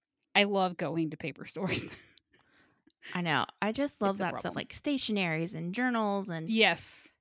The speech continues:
Speaker 2: you know, all the stuff.
Speaker 1: So I liked that. I also really liked where they went roller skating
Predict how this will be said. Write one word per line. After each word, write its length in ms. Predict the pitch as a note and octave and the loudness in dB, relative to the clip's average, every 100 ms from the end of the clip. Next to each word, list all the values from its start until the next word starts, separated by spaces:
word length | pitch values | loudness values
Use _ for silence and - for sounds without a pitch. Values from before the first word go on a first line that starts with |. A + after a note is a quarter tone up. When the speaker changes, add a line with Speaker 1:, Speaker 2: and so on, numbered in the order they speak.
| - | -6
Speaker 2:
you 140 | G3+ | -2
know, 80 | G3 | 0
all 140 | - G#3+ | 0 -2
the 80 | G3+ | -4
stuff. 520 | - E3 - - - _ - - - - - _ | -4 -4 -6 -12 -20 _ -20 -20 -20 -20 -20 _
Speaker 1:
So 600 | - - D4 C4+ B3+ A#3+ - - | -16 0 4 6 8 6 2 2
I 100 | C4 | 6
liked 260 | C4 C#4+ - | 6 4 8
that. 260 | G#3+ G#3 - | 8 8 4
I 140 | A3+ A3+ | 2 6
also 420 | B3+ D4 F#4 F#4+ | 6 6 4 2
really 340 | C#4+ A#3+ A#3 | 2 2 2
liked 360 | G#3 G3 G#3 - | 4 4 4 0
where 160 | G3+ | 0
they 160 | G3 F#3 | 2 2
went 320 | F#3 E3+ - - _ _ _ _ - | 4 2 2 -6 _ _ _ _ -8
roller 500 | F#3 F#3 F#3+ G3 B3+ | -6 -2 0 2 2
skating 680 | - B3+ B3 C4 D4+ F4+ | 2 2 4 6 6 6